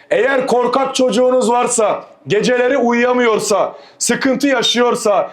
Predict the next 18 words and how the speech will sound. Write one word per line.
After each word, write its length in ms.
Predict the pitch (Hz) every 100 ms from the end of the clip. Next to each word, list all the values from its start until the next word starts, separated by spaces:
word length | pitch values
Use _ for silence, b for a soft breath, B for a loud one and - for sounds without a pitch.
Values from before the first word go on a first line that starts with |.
| B -
"Baba 240 | 247 285
işte 300 | 262 269 254
karanlık 480 | 233 240 247 262 254
geliyor, 280 | 254 254 240
şöyle 340 | 233 247 254
oluyor, 400 | 247 247 240 233
ürperti 380 | 220 254 240 254
geliyor," 360 | 247 226 208 196
diyorsa, 520 | 196 185 277 302 294 B -
onun 360 | 190 240 277 240
şu 440 | - 247 233 190
sol 360 | - 233 285 233
göğsüne, 560 | 226 220 208 185 147 B -
kalbinin 680 | 196 240 226 247 285 254 214
bulunduğu 440 | 226 220 214 220
yere 400 | 202 220 277 277 B -
Arapça 720 | 214 262 302 285 - 254 220
yazıyla 760 | 214 226 196 277 262 294 294